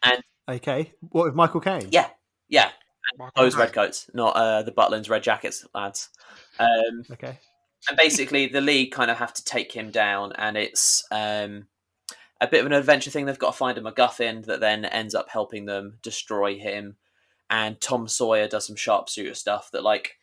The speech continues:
Speaker 1: plucks his, shoots Sean Connery from, like, a real distance, and it, like,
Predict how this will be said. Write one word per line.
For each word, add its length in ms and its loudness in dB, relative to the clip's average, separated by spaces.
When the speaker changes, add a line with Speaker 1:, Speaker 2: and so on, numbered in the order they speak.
Speaker 1:
plucks 340 -2
his, 420 -6
shoots 300 -2
Sean 220 -2
Connery 300 0
from, 160 -12
like, 180 -4
a 60 -8
real 200 -2
distance, 560 -10
and 80 -18
it, 80 -12
like, 300 -8